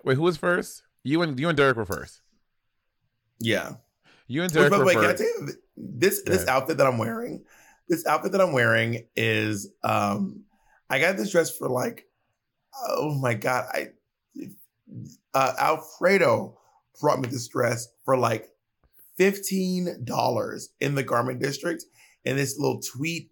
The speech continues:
Speaker 2: um,
Speaker 1: Bolero.
Speaker 2: coat jacket I'm wearing is, is, it's not quite a bolero, but it's not, not a bolero. Is from, um, what do you call it? It's from, um, a thrift store.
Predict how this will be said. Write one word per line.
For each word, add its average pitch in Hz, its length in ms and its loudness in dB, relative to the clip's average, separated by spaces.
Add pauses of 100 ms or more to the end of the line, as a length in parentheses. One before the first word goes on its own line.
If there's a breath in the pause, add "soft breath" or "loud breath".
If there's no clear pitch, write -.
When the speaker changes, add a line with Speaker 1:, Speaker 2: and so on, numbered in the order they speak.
Speaker 2:
um, 120 560 0 (600)
Speaker 1:
Bolero. - 540 -6 (120)
Speaker 2:
coat 139 80 -4
jacket 151 300 0
I'm 117 120 0
wearing 110 420 -2 (840)
is, 123 260 -2
is, - 380 -4
it's 151 160 -6
not 349 140 -8
quite 120 220 0
a - 40 -6
bolero, 110 340 -4
but 107 140 -6
it's - 140 -14
not, 131 160 -2
not 110 140 -6
a - 40 -10
bolero. - 420 -10 (380)
Is 143 400 0
from, 131 420 2
um, 107 640 0 (520)
what 135 120 -4
do 131 60 0
you 123 60 -2
call 113 200 0
it? 117 60 -2
It's 117 120 -4
from, 123 200 -6
um, 117 280 0
a 120 80 0
thrift 127 220 -2
store. - 340 -8